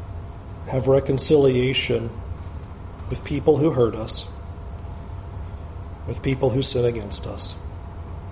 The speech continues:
Lord, thank you for your love for us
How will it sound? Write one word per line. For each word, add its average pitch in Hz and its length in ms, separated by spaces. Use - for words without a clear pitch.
Lord, 139 240
thank 151 280
you 135 100
for 135 520
your 143 260
love 135 280
for 131 300
us - 480